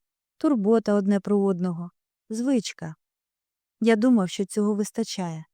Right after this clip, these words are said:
Аж поки одного вечора батько не встав із-за столу, мовчки зайшов у спальню,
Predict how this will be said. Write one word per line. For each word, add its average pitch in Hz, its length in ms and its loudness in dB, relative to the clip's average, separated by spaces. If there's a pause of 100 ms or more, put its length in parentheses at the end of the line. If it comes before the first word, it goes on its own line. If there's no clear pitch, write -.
(840)
Аж 262 200 0
поки 311 360 0
одного 214 340 2
вечора 190 520 -4 (540)
батько 247 400 2
не 220 100 4
встав 220 300 0
із-за 202 280 0
столу, 214 500 -4 (640)
мовчки 247 440 2
зайшов 202 340 0
у 208 80 0
спальню, 214 560 0